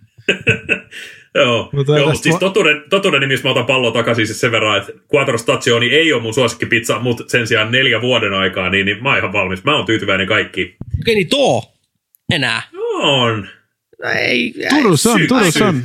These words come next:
Speaker 3: Pitkä, ei talvea, tänä vuonna
Speaker 1: No
Speaker 3: oikein tullut.
Speaker 1: talve ei nyt juurikaan
Speaker 3: Niin.
Speaker 1: näkynyt, mut semmoista se sit on.
Speaker 3: Niin, no mut et se on kolme. Oiskin neljä. Se on kyllä totta, että tavallaan ehkä jengi, tai itekin kun just sanoo, että vaan kesä,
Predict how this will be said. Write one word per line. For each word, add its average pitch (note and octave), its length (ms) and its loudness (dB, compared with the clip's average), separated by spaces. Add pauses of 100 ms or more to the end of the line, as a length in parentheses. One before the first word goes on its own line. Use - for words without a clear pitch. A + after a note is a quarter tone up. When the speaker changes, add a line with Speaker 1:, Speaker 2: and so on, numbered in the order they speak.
Speaker 3:
Pitkä, D4+ 400 -4 (160)
ei A3+ 160 0
talvea, D3 540 -2
tänä F3 260 -2
vuonna D3+ 160 2
Speaker 1:
No F#3 80 2
Speaker 3:
oikein A#3+ 200 2
tullut. A#3 180 2
Speaker 1:
talve C3 180 2
ei D#3+ 140 2
nyt F3 160 -4 (180)
juurikaan E3 500 2
Speaker 3:
Niin. E3+ 80 0
Speaker 1:
näkynyt, D3+ 320 0
mut B2+ 260 -6 (260)
semmoista A#2+ 400 -4 (140)
se - 80 -
sit - 120 -6
on. D#3+ 180 -4
Speaker 3:
Niin, G#3+ 220 0 (100)
no A#3+ 80 2
mut A#3+ 120 4
et - 80 0
se E3+ 80 2
on A2 80 0
kolme. A#2+ 340 0 (320)
Oiskin F#3+ 360 0
neljä. D#3 300 -2
Se F#3+ 60 -4
on A3 60 0
kyllä G#3 120 0
totta, A3+ 320 -2
että - 120 -8 (300)
tavallaan F3+ 280 2
ehkä A#3+ 160 -4
jengi, B3+ 400 -2 (200)
tai G#3 140 0
itekin A3+ 340 -4
kun E3+ 100 -2
just D#3+ 160 -4
sanoo, D#3+ 220 0
että - 160 -6 (140)
vaan E3+ 340 0
kesä, D3+ 440 -4